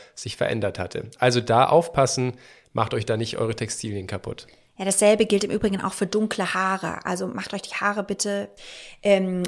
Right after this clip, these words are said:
Speaker 2: dass ihr die Haare bitte zurückmacht, weil das kann nämlich auch, äh, ja, die, die Haare blond färben.
Speaker 1: Gibt's sonst irgendwelche Nebenwirkungen, die man nicht vergessen sollte?
Speaker 2: Ja, auf jeden Fall. Also B P O, das ist auch ähnlich wie bei den Retinoiden, wird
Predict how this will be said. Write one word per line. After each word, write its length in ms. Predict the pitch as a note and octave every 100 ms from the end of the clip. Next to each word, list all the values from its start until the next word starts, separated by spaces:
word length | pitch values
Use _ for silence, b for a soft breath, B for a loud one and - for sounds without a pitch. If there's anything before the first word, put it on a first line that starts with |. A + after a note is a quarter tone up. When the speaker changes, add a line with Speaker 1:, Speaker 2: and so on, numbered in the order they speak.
| -
Speaker 2:
dass 120 | F3+
ihr 60 | F3
die 100 | E3+
Haare 220 | F#3 F#3
bitte 160 | E3+
zurückmacht, 460 | F3 E3+ E3 F#3+ F#3+
weil 60 | E3+
das 120 | -
kann 140 | F3
nämlich 200 | E3+ E3
auch, 380 | E3+ E3+ E3+ -
äh, 260 | F3 E3 -
ja, 280 | E3 F3
die, 260 | F3 F3 E3+
die 160 | - E3+
Haare 240 | F3+ E3+
blond 320 | D#3+ D3+ D#3
färben. 500 | - D#3 D3 C#3+ C#3 - _ _ _
Speaker 1:
Gibt's 200 | D3+ -
sonst 280 | D3+ F#3 -
irgendwelche 320 | F3 E3+ D#3
Nebenwirkungen, 800 | C#3+ D#3 F3 F3+ F3+ F3 E3+ E3
die 80 | D#3
man 100 | D3+
nicht 140 | C#3+
vergessen 340 | B2+ C#3 C3+
sollte? 480 | C3 C#3 C#3 D#3 F3+ B B B B -
Speaker 2:
Ja, 200 | A3 -
auf 120 | A#3
jeden 120 | A#3+
Fall. 140 | A3+ F3+
Also 160 | F3+
B 160 | G3 B3
P 140 | A#3+
O, 180 | B3 C#4
das 180 | C4+ G#3+
ist 120 | G3+
auch 160 | G#3+ -
ähnlich 280 | A#3 A#3+
wie 60 | A3+
bei 100 | G#3
den 140 | G3
Retinoiden, 800 | F#3+ G3+ G#3 F#3 A3+ B3 C4 B3 -
wird 260 | G3+ -